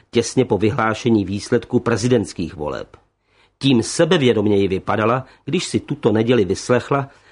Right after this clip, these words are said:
že její strana neutrpěla debakl v soutěži o poslanecké mandáty.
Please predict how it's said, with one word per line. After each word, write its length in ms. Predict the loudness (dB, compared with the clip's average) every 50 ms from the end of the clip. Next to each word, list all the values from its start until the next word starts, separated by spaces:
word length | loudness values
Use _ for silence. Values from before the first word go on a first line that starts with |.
| -18 _
že 140 | 0 2 2
její 280 | 4 4 2 2 0
strana 380 | -4 -8 -4 0 2 2 4 4
neutrpěla 680 | 2 0 0 -4 -6 -4 -4 -4 0 0 2 2 2
debakl 460 | 0 -2 -2 -2 -2 -2 -2 -2 -4 -6
v 80 | -2
soutěži 500 | -2 -2 -2 0 0 0 0 0 0 -4
o 100 | -4 -6
poslanecké 720 | -6 -4 -6 -6 -2 0 0 0 0 0 0 0 0 2 2
mandáty. 720 | 2 2 2 2 2 0 0 -2 -4 _ -14 -16 -16